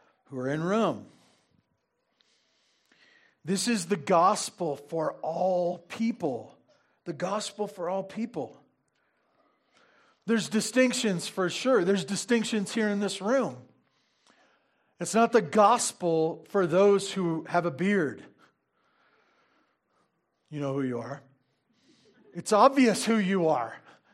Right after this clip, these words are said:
It's obvious. It's not for those who have dark hair or blonde hair or those who are, have no hair. Uh,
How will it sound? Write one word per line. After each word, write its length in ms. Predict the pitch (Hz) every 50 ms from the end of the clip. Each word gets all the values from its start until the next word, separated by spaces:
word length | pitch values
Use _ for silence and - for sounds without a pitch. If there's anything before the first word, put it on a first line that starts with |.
| _ -
It's 160 | - 175 - -
obvious. 800 | 160 - 240 254 226 240 214 175 135 113 - - - - - _ _ _ _ _ _ _ _ _ _ - _ _ _ _ - -
It's 140 | 170 156
not 220 | 185 226 233 226 233
for 100 | 240 233
those 280 | 214 208 208 208 208 -
who 80 | 214
have 200 | 208 202 170 139
dark 320 | - 196 202 214 220 220 -
hair 440 | - 196 170 156 147 135 131 131 139
or 60 | 143
blonde 480 | 131 - 156 175 202 214 226 220 202
hair 460 | 180 151 151 135 123 120 117 - - _ _ _ _ - - - _ _
or 300 | - 156 156 156 160 160
those 400 | 160 147 170 180 185 180 165 -
who 160 | - 190 185 170
are, 240 | 160 147 143 143 - - - - - _ _ _ _ _ _ _ _ _ _ _ _ _ _ _ _ _ _ _ _ _ _ _ _ -
have 120 | 175 185 180
no 200 | 240 247 247 226
hair. 380 | 175 196 196 - 104 - - - - - - - - - -
Uh, 280 | 175 156 151 143 131